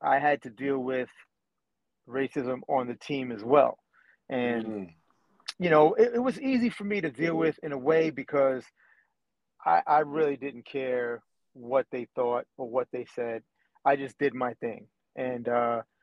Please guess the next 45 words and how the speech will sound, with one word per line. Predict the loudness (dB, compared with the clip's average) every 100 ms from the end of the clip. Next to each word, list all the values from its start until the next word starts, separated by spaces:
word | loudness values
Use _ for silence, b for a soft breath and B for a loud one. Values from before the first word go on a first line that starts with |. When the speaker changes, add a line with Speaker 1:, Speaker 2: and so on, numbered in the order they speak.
| _ _ -2
Speaker 1:
it, | 0 2
it | 4
helped | 6 6 6
me | 6
out. | 6 2
It | -4
helped, | 2 2 _ _ 0
helped | 0 0
me | -6
grow, | 2 6 6 6
and | 2
it |
helped | 0 0
me | -2
with | -6 -6
my | -4 -2 -4 -8 _ _ _ _ _ _ _ _ -10
soon-to-be | -6 -4 -4 -4 -4 -4
job | 4 8 8 4
at | -2
that | -2 -4
point | -8 -8 -8
when | -8
I | -6
graduated | -4 -2 0 0 -4 -6
from | -8
college, | -2 2 2 -2 -10
because | -6 -2 -2 -4 _ _ _ _ _ _ _ _ _ _ -14
when | -12
you | -10
work | -6 -2 -2 _ -20 _ _ _ _ -8
for | -2
any | 0 4
type | 4 2
of | -2
job, | -8 -8 -12 _ _ -4
whether | -2 0 -2
it | -4 -4
be | -4 -2 -4 -8 -14
Stop | 2 6 6
and | 4
Shop, | 2 4 4 0
whether | -2 -2 -4
it | -6
be | -10 -10 -12 -10
police, | -4 -4 -4 -8